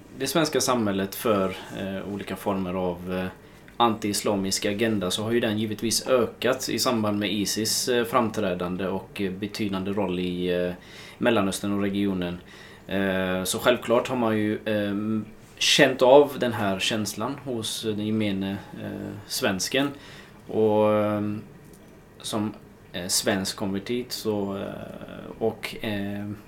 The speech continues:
eh, en mer neutral bild av islam, ingen extrem bild av islam, så, så blir man ju väldigt påverkad och drabbad av detta. Eh, så Qasem Soleimanis roll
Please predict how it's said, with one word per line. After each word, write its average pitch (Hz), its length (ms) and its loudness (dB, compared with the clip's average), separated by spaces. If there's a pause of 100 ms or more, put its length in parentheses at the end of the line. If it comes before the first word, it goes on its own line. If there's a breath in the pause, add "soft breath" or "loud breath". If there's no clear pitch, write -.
(1080 loud breath)
eh, 101 500 -6 (140)
en 101 340 0
mer 107 340 0
neutral 107 600 2
bild 117 420 0
av 107 240 2
islam, 117 440 8
ingen 110 380 -4
extrem 151 560 4
bild 113 260 4
av 95 140 2
islam, 95 320 0
så, 101 280 0 (420 loud breath)
så - 140 -2
blir 143 240 12
man 123 100 4
ju 113 60 2
väldigt 101 320 0
påverkad 98 500 0
och 101 80 0
drabbad 107 380 2
av 110 140 2
detta. 98 380 -6 (280)
Eh, 104 360 -6
så 107 320 2 (2000 loud breath)
Qasem 110 300 2
Soleimanis 113 720 4
roll 120 480 8